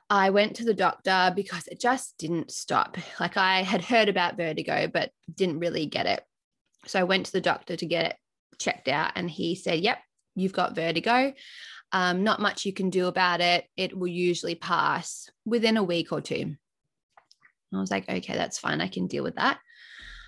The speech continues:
A week or two passed and I still had it. And it was horrible. I felt, I already felt sick from being pregnant, but I felt horrible.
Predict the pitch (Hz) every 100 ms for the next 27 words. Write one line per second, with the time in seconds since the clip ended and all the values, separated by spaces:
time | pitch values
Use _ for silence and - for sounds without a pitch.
0 | _ 196 190 196 196 202 - 190 180 180
1 | 175 175 165 - - 196 - 285 - -
2 | - 190 180 185 - 165 165 - - -
3 | - - - - - - - _ 180 170
4 | 170 170 165 - - 175 - - - 190
5 | 190 196 190 - 151 151 135 117 123 165
6 | 170 - 156 147 _ _ _ - 185 220
7 | 190 - 165 - - 139 - 196 185 156
8 | 160 185 170 151 151 - 160 156 - -
9 | 156 - 170 160 151 - 180